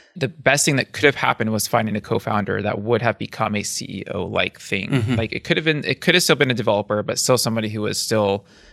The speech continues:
Speaker 1: very critical and very, like, in a positive way, very critical about what we're working on and, and helping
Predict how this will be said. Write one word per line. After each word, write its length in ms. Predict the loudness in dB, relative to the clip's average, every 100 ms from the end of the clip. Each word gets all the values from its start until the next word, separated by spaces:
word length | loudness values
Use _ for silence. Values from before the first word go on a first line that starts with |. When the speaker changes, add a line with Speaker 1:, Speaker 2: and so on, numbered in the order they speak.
| -14
Speaker 1:
very 340 | 0 2 4 0
critical 640 | -2 -2 -2 -2 -2 -2
and 180 | -4 -2
very, 440 | 2 4 4 2
like, 220 | 0 0
in 100 | 0
a 60 | -2 -4 -14
positive 440 | 0 2 2 0 -2
way, 200 | 0 0
very 260 | 0 -2
critical 340 | -2 -4 -2 -4
about 260 | -4 -6
what 140 | -6 -6
we're 80 | -4
working 300 | -6 -4 -4
on 180 | -2
and, 220 | -4 -6 -6
and 240 | -4 -2
helping 560 | 0 -2 -2 -4 -6